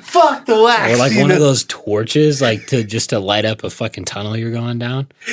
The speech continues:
Speaker 1: I'd be
Speaker 2: Fuck
Speaker 1: scared.
Speaker 2: that, dude. Fucking walking to get water, like, no running water and shit. Fuck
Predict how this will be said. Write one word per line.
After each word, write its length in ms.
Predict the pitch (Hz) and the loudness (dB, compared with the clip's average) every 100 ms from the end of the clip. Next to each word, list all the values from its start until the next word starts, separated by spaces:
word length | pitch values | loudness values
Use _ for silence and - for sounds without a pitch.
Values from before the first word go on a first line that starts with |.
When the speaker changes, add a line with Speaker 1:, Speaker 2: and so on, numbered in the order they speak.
| 220 214 | -2 0
Speaker 1:
I'd 160 | 160 | 0
be 160 | 151 165 | 2 2
Speaker 2:
Fuck 440 | 165 - - 165 | 0 -6 -2 2
Speaker 1:
scared. 280 | 170 170 170 | 2 2 2
Speaker 2:
that, 120 | 165 165 | -2 -4
dude. 360 | 98 120 139 - - 906 - - - _ _ _ _ _ _ _ _ | -2 0 0 -4 -12 -14 -14 -16 -18 _ _ _ _ _ _ _ _
Fucking 800 | - 117 104 107 101 101 92 _ - | -8 -6 -4 -6 -6 -8 -10 _ -14
walking 680 | 104 104 104 107 113 113 | -2 0 0 -2 -4 -4
to 120 | 107 | -4
get 220 | 98 104 87 | -4 -2 -2
water, 420 | 92 87 92 110 | -4 -6 -6 -4
like, 160 | 104 104 | -6 -4
no 160 | 104 | -4
running 360 | 104 104 104 95 | -2 -2 -4 -8
water 360 | 87 90 101 | -8 -6 -6
and 160 | 110 117 | -4 -6
shit. 340 | - 123 123 | -4 -6 -6
Fuck 320 | 117 - 143 | -10 -10 -8